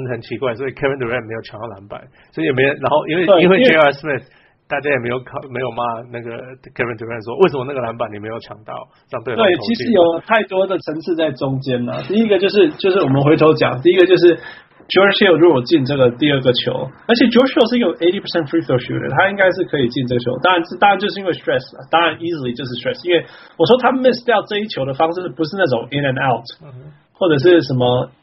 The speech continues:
Speaker 2: 一点点 back rim，然后弹出来什么之类，他是打到 front rim，差点，差点把他包那种。
Speaker 1: 嗯哼。
Speaker 2: 所以代表他是，但是真的是 out of line 的这种 miss 这样子。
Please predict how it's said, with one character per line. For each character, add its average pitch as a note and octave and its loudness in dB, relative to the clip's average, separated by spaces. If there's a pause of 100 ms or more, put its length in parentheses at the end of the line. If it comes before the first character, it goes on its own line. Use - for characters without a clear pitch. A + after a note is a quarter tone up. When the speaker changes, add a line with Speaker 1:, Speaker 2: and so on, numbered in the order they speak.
(240)
Speaker 2:
一 F3 -2
点 C#3 2
点 B2 2
back B2+ 2
rim， B2 -6
然 A2 -6
后 B2 0
弹 A2+ -4
出 A2+ -6
来 A2 -2
什 - -14
么 - -20
之 - -14
类， C3+ -10 (180)
他 - 0
是 - 4
打 D3+ 2
到 F3+ 4
front E3 -4
rim， E3 -2
差 E3+ -4
点， D#3+ -2 (380)
差 F3+ 0
点 D#3 -2
把 C#3 2
他 C3 -4
包 B2 -4
那 B2+ -8
种。 C#3 -12 (240)
Speaker 1:
嗯 - - (160)
哼。 - -20
Speaker 2:
所 G3+ -2
以 F#3+ -2
代 G#3+ 2 (160)
表 C3 0
他 D#3 2
是， D3 -8 (240)
但 F3 -2
是 F3 0
真 F3 2
的 D#3+ 0
是 D3+ -4 (240)
out C#3+ 2
of B2+ -4
line B2+ -2
的 A2 -10
这 A#2+ -6
种 A2+ -8 (240)
miss A2 -10
这 - -10
样 - -12
子。 - -18